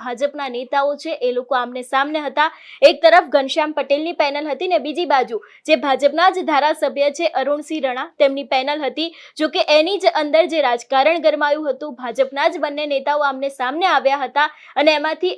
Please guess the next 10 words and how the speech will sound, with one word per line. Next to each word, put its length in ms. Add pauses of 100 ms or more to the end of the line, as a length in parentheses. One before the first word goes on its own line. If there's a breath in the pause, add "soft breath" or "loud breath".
(100)
અંતે 260 (100)
જેમનો 280
સત્તર 480
વર્ષથી 480
દબદબો 460
રહ્યો 280
છે 160 (300 loud breath)
એવા 240
ઘનશ્યામ 540
પટેલ 280